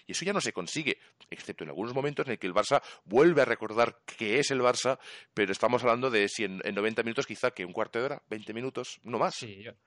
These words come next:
Speaker 2: yo aquí, aquí planteo lo siguiente. Eh, eh,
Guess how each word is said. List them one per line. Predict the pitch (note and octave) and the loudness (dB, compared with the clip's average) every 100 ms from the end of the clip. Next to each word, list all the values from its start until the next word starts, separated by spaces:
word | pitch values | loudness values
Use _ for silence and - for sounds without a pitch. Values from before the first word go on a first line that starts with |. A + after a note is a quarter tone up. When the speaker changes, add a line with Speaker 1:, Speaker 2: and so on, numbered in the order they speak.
| _ _ | _ _
Speaker 2:
yo | C#3 | -4
aquí, | C#3 F3+ - | -2 -6 -2
aquí | C#3 - | -2 0
planteo | D#3 D#3 B2+ D3 | 0 0 0 0
lo | D3 | -2
siguiente. | C#3 A#2+ C3+ C3+ A2 - | -4 -4 -4 -4 -8 -6
Eh, | A#2+ A#2 A#2 A#2 A2 - - _ _ _ _ _ _ | -4 -2 -2 -2 -4 -10 -20 _ _ _ _ _ _
eh, | C#3 C3+ B2+ B2+ B2 | -2 0 2 2 2